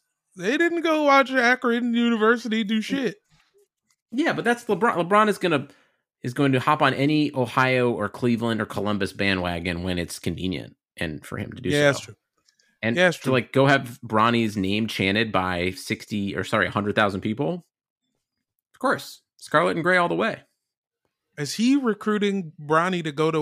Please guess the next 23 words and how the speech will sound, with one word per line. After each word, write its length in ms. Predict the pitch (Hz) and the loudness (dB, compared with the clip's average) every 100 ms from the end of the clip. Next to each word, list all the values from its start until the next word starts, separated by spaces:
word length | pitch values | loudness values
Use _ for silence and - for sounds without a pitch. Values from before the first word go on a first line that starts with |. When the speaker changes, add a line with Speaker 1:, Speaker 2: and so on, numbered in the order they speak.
| 151 | 0
Speaker 1:
O-, 160 | 147 - | -2 -2
Ohio 400 | 151 151 156 156 | -2 0 0 0
State? 320 | 139 165 233 - _ _ _ _ _ _ _ _ _ _ _ _ _ _ _ _ _ _ _ _ _ _ _ _ _ _ _ _ _ _ _ _ _ _ _ - | -2 -4 -4 -6 _ _ _ _ _ _ _ _ _ _ _ _ _ _ _ _ _ _ _ _ _ _ _ _ _ _ _ _ _ _ _ _ _ _ _ 0
Speaker 2:
No, 540 | 196 233 233 226 220 | 4 6 6 6 4
because 320 | 208 196 196 | 2 0 2
I 80 | 190 | 2
think 220 | 269 220 | 0 0
they 120 | 180 | 2
all, 200 | 139 165 | 2 4
like, 160 | 175 156 | 4 2
we 100 | 185 | 0
all 200 | - 208 | 0 2
know 580 | 185 226 170 104 117 135 131 _ _ _ _ _ _ - 120 | 4 4 4 4 2 0 -4 _ _ _ _ _ _ -6 -2
that 140 | 131 | 0
this 140 | 143 | 0
kind 220 | 143 156 151 | 0 0 -2
of 60 | |
C 200 | 135 160 | -2 -2
B 160 | 147 160 | 2 2
A 80 | 170 | 2
thing 200 | 123 120 | 2 2
that 120 | 104 | 2
Benner 360 | 123 120 117 | 2 4 0